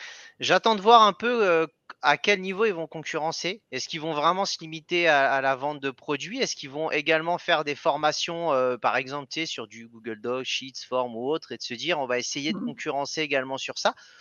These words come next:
Speaker 1: J'attends de voir parce que, euh, c'est bien qu'ils se développent. Il faut de la concurrence de toute façon à, à ce niveau-là.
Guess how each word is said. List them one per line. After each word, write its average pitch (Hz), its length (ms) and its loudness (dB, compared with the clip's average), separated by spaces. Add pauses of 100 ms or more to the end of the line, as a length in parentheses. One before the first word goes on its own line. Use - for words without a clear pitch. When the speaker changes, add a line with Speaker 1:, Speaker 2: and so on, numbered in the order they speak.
(160)
Speaker 1:
J'attends 190 320 4
de 185 60 -8
voir 156 300 6
parce 131 200 -4
que, 127 120 -6
euh, 104 520 0 (380)
c'est 147 160 -4
bien 220 180 6
qu'ils 214 160 -4
se 170 40 -6
développent. 196 380 6
Il 170 180 -10
faut 214 260 -2
de 175 60 -6
la 175 100 4
concurrence 160 540 -6
de 139 80 -10
toute - 200 -16
façon 143 340 -4
à, 127 80 -2
à 120 140 -2
ce - 120 -14
niveau-là. 123 360 0